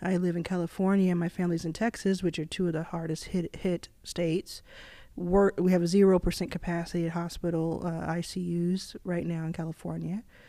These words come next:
It's only gonna get worse because a million people decided to fly, uh, for this holiday season in the United States. So that's gonna be terrible, a terrible burden on our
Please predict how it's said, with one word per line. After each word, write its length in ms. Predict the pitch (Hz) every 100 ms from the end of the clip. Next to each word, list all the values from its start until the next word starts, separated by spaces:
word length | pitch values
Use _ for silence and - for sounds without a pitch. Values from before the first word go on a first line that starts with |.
| - - -
It's 180 | 202 202
only 280 | 196 226
gonna 220 | 214 202 185
get 200 | 180 160
worse 300 | 170 185 -
because 320 | 214 - 180
a 60 |
million 440 | 175 175 180 180 175
people 300 | 185 175 175
decided 380 | 175 - 170 170
to 80 |
fly, 640 | - - 175 165 165 180 208 -
uh, 320 | 196 175 175 - - - - -
for 160 | - 180
this 180 | 175 -
holiday 380 | 185 170 170
season 460 | 170 - 180 185 196
in 120 | -
the 80 | 180
United 340 | 175 165 165
States. 420 | - 180 180 269 -
So 200 | 175 170
that's 240 | 170 -
gonna 220 | 180 170
be 340 | 165 170 170 170 - - - - -
terrible, 760 | - - 208 190 185 180 185 185
a 120 | 175
terrible 600 | - - 202 185 185 180
burden 460 | 170 170 170 175 180
on 200 | 170 165
our 280 | 160 160